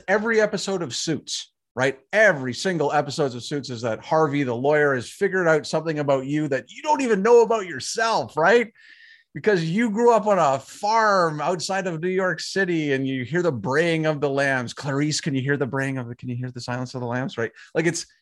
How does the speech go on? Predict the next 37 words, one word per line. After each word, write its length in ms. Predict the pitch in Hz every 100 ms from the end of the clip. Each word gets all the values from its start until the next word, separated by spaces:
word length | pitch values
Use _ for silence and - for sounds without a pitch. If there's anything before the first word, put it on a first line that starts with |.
| _
it 220 | 175 175 175
really 460 | 170 202 196 190
is 480 | 185 156 147 151 127
that, 300 | 131 120 120
that, 140 | 135 -
and 140 | 151 165
you 80 |
watch 380 | 180 165 185 -
that 100 | 147
a 60 | 120
lot. 360 | 107 104 90 - _ _ _
That 120 | 117
idea 360 | 117 120 135 135
of, 220 | 123 117 -
it 140 | 127
doesn't 240 | 165 214 339
seem 160 | - 226
to 60 |
happen 300 | 143 143 156
as 100 | 139
much 240 | 123 123 139
in 120 | 120
real 180 | 117 110
life 240 | 107 120
as 140 | 123 117
it 100 | 104
does 180 | 110
on 140 | 120 113
T 240 | - 120
V 200 | 107 110
or 120 | 110
in 80 | 101
film, 420 | - 104 95 147 - - -
is 120 | 131
that 160 | 135 -
everybody 840 | 151 156 185 160 147 139 135 120 - _
is 160 | 131